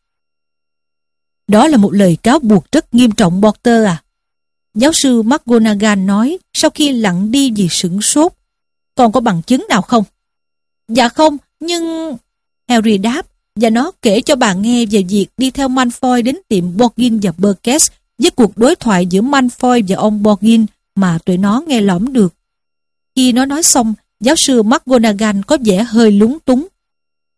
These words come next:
"Malfoy đem cái gì đó đến tiệm Borgin và Burgess để sửa chữa à?"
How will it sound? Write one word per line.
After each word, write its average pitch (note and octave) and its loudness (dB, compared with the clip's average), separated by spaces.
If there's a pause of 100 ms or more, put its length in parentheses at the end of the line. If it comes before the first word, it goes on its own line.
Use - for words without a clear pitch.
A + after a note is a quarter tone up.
(200)
"Malfoy A3 2
đem A#3 2
cái D#4+ 0
gì G#3 2
đó G3 2
đến C#4+ -2
tiệm E3+ 0
Borgin G#3+ 2
và F#3 0
Burgess G#3 0 (180)
để G3 2
sửa G3 4 (100)
chữa F#3+ 4
à?" C#4 0